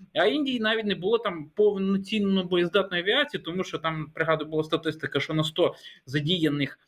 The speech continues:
е, літаків для ударів там по бойовикам, тільки три мали пастки для, е,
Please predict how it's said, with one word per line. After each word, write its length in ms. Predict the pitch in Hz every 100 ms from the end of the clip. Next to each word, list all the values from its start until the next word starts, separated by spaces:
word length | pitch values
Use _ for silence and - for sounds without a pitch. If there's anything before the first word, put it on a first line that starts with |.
| _ _ _ 120
е, 360 | 123 117 117 131
літаків 640 | 151 156 160 156 120 _ _ -
для 400 | 127 147 143 127
ударів 340 | 120 143 120 -
там 140 | 120
по 80 | -
бойовикам, 540 | 139 151 160 - 269 220 - -
тільки 220 | 175 165
три 220 | 180 220 240
мали 360 | 185 190 180
пастки 420 | - 196 202 -
для, 480 | 156 165 160 147 139
е, 120 | 131